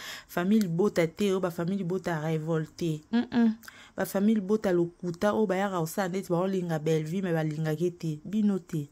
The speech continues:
Napesi ba vrai, vrai ya belle vie. Famille Libota ya solo, solo. Oyo pe famille Libota, oyo pe bolingaka Mama Mboyo. Napesi bino bambote vraiment ebele. Bisika nyonso bakutani, napesi pe Poutini.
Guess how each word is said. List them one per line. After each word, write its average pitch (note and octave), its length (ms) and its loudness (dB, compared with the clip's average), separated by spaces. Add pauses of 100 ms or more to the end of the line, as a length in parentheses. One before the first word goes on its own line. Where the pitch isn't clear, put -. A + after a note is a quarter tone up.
Napesi G#3 380 -2
ba F3 120 0
vrai, E3 420 -2
vrai F#3+ 460 -2 (420)
ya E3+ 120 0
belle E3 260 2
vie. E3+ 360 -4 (840)
Famille G#3 480 4
Libota G3 480 2 (200)
ya F3 140 -2
solo, G3 420 2
solo. F3+ 560 -2 (120)
Oyo A#3+ 160 4
pe A3 180 0
famille G#3 380 0
Libota, G3+ 400 -2
oyo F#3+ 60 0
pe G3+ 100 -2
bolingaka E3+ 500 0
Mama F3 300 0
Mboyo. F#3 460 2
Napesi F3 400 -6
bino F#3 160 -2
bambote E3+ 460 -2
vraiment E3 360 -2
ebele. E3 420 2 (440)
Bisika G#3+ 420 0
nyonso G#3+ 300 4
bakutani, A3 640 2
napesi G3 400 0
pe F#3+ 140 0
Poutini. F#3 680 -2